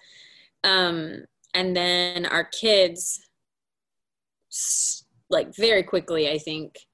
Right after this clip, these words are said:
picked up English. And then while we were there, our oldest, Nicholas, he actually translated for us, which was really cool.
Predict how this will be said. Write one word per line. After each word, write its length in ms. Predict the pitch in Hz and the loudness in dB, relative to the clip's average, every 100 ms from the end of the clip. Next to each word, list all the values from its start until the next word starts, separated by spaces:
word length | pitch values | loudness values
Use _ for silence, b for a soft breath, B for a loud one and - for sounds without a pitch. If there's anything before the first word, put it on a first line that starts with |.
| _ _ _ _ _ | _ _ _ _ _
picked 200 | 190 185 156 | -2 -2 -2
up 140 | 139 | -4
English. 680 | 147 156 147 143 - - - b b b b - 185 | -6 -4 -4 -4 -6 -8 -10 b b b b -8 -4
And 180 | 180 | 0
then 160 | 180 175 | 0 0
while 180 | 170 170 | 0 2
we 120 | 175 | 2
were 160 | 170 165 | 2 0
there, 720 | 175 233 339 185 160 165 180 | 2 2 4 4 4 2 2
our 200 | 165 156 | 0 -2
oldest, 520 | - 277 220 165 170 | 0 2 2 0 -2
Nicholas, 540 | 185 190 175 160 160 - - | -4 -4 0 0 -2 -6 -6
he 140 | 214 - | -2 0
actually 640 | 156 151 - 156 151 156 | -2 -2 -2 0 0 -2
translated 600 | - 240 349 269 226 190 | -4 0 4 6 6 4
for 160 | 190 - | 0 0
us, 280 | 160 160 | -2 -4
which 160 | 190 196 | -6 -4
was 180 | 185 175 | -4 -2
really 240 | 175 160 156 | 0 -2 -2
cool. 420 | 175 156 160 | -2 0 -4